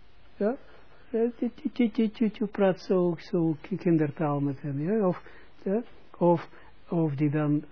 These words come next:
een kindje al kan al een beetje al eten, nog niet zo. En de moeder neemt ook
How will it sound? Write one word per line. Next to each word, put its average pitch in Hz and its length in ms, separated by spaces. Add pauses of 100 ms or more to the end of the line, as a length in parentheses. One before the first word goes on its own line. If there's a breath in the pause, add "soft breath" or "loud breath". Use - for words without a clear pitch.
(120)
een 151 120
kindje 156 340
al 139 120
kan 147 260
al 143 100
een 139 80
beetje 139 360
al 139 360
eten, 170 520
nog 151 220
niet 214 240
zo. 139 360 (360 loud breath)
En 170 80
de 156 120
moeder 160 300
neemt 156 320
ook 151 200